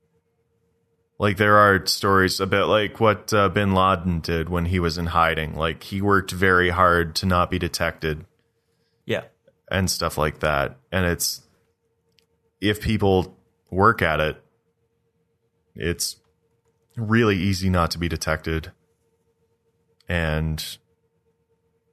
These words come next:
Speaker 1: trying to remove terrorism from the internet isn't really going to help that much.
Speaker 2: Right.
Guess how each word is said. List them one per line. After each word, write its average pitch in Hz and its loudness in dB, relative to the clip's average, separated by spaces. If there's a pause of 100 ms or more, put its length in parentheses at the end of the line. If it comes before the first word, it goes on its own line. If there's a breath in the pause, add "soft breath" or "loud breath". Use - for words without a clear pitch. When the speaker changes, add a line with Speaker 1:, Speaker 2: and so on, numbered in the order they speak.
(680)
Speaker 1:
trying 95 2
to 92 -2
remove 87 0
terrorism 82 0
from 82 -4
the 80 -2
internet 80 -4
isn't 85 -8
really 82 -2
going 78 -4
to - -12
help - -10
that 64 -4
much. - -12 (680 loud breath)
Speaker 2:
Right. 87 -8